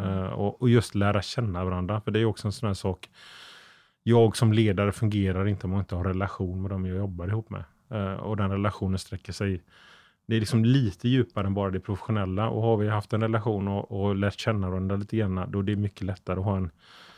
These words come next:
en jobbdiskussion och dessutom få den här transparensen att de, de faktiskt ringer upp och säger: "Jörgen, det där som du sa, det var faktiskt inte så bra. Du borde tänka så här istället." Och den,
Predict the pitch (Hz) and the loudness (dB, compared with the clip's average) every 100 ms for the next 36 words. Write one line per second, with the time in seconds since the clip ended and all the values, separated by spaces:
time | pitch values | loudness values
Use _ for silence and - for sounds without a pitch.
0 | _ _ _ - 110 107 92 92 90 - | _ _ _ 0 4 4 4 -2 -4 -4
1 | 101 101 101 - 107 - - 113 107 113 | 0 2 0 0 -2 -4 -2 0 2 0
2 | 95 95 - 95 95 123 104 - 95 - | 0 -4 -2 -2 0 -2 -4 -4 -4 -4
3 | 104 101 87 - 90 87 92 90 - 101 | -2 -2 -4 -6 -6 -6 -8 -8 -4 -4
4 | 92 98 - 98 95 90 - 95 98 92 | -2 -4 -2 -2 0 -2 -6 -4 -2 -2
5 | - 104 98 92 90 92 95 92 104 117 | -2 -4 -2 -2 -4 -4 -4 0 0 0
6 | - 104 95 - 90 95 101 92 - - | 0 -2 -2 -4 -6 -4 -2 -4 -6 -12
7 | - 92 - 87 92 110 113 - - - | -12 -12 -10 -4 0 0 -4 -12 -20 -20
8 | - _ _ _ 92 95 90 98 95 92 | -20 _ _ _ -4 -2 0 -2 -2 -6
9 | 98 90 90 92 92 95 98 92 104 95 | -4 -4 -4 -6 -10 -6 -6 -2 -2 0